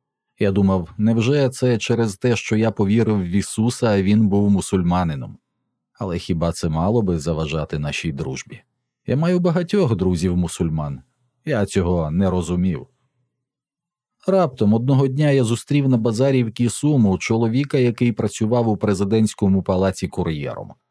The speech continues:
Я розповів йому, яку маю притичину з Осора, і що хочу до нього вибратися, щоби запитати, чи не плекає він до мене якусь образу,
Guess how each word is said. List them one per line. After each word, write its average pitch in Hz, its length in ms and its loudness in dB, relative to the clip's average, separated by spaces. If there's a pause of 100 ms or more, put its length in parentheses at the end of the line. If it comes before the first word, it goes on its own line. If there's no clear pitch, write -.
(340)
Я 95 120 2
розповів 95 520 2
йому, 87 280 2
яку 90 280 -2
маю 90 280 2
притичину 90 640 -2
з 82 60 -4
Осора, 78 600 -4
і 90 100 -4
що - 200 -2
хочу 104 340 0
до 101 120 0
нього 98 300 2
вибратися, 104 680 -2
щоби 92 340 -2
запитати, 90 640 -2
чи - 220 -2
не 90 120 2
плекає 87 540 0
він 147 220 2
до 135 120 2
мене 110 260 4
якусь 98 380 0
образу, 80 540 -4